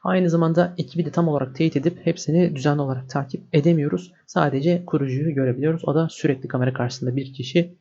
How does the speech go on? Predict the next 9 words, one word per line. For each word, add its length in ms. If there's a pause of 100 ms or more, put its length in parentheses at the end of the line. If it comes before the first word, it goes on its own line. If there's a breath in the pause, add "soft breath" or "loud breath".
değil. 320
Bunları 440 (360 loud breath)
eksi 300
yanları 300
olarak 420 (280)
söyleyebiliriz. 720
Aynı 180
zamanda 380
böyle 320